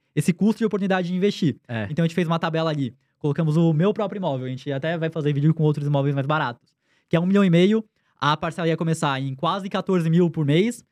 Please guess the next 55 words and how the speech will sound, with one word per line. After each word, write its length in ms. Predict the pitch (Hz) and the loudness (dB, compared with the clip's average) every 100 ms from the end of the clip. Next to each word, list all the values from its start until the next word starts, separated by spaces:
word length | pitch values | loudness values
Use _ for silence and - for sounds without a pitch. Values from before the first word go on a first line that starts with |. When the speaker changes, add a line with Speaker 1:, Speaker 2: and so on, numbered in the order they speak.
| _ _ - | _ _ 4
Speaker 1:
E 180 | 156 | 4
teria 240 | 165 180 175 | 6 2 0
uma 80 | 175 | 0
entrada 260 | 170 175 | 0 -2
de 60 | 175 | -4
trezentos 300 | 180 180 170 | -2 -2 0
mil, 180 | 202 156 | 2 2
no 60 | |
caso, 260 | 147 131 120 | 2 -2 -4
né? 80 | 123 | -8
Que 100 | - | -8
tem 120 | 123 | -4
que 60 | |
dar 120 | 131 131 | -2 -2
vinte 160 | 135 | -4
por 100 | 156 | -4
cento 100 | 151 | 0
de 60 | 151 | 0
entrada 300 | 165 156 151 | 0 -2 -2
pra 100 | 160 | -4
quem 120 | 165 | 0
não 60 | 160 | 0
se 80 | 160 | 0
enquadra 280 | 160 147 | 0 0
em 40 | 151 | -2
Minha 100 | 156 | -2
Casa 200 | 147 143 | -2 -2
Minha 120 | 170 | 0
Vida. 260 | 170 117 - _ _ _ - | 2 0 -6 _ _ _ -6
Então, 200 | 143 175 | -2 0
o 40 | |
que 60 | 175 | 0
acontece? 500 | 180 160 123 - - _ _ | -2 -2 -4 -8 -20 _ _
O 100 | 160 | -2
aluguel 260 | 170 170 180 | 0 -2 -4
que 60 | |
eu 40 | 139 | -4
pago 280 | 170 196 160 | -4 -4 -6
é 60 | |
quatro, 1000 | 151 160 170 202 190 196 196 185 143 127 - _ _ _ | -6 -4 -4 -4 -4 0 2 2 2 -2 -6 _ _ _
quatro 360 | 160 - 208 | -2 -2 -4
quinhentos 260 | 180 190 180 | -2 0 0
e 40 | |
pouco. 280 | 175 160 143 | 0 -2 -2
Então, 180 | 147 160 | -4 -2
todo 160 | 180 | 0
mês 200 | 170 160 | 2 4
eu 60 | 143 | 4
vou 80 | 156 | 2
investir 380 | 151 151 - 214 | 2 2 2 0
a 40 | |
diferença 380 | - 185 151 151 | 0 -2 0 -2
entre 180 | 135 147 | 0 0
o 100 | 139 | 2
aluguel 480 | 135 131 127 113 | 0 -2 -2 -4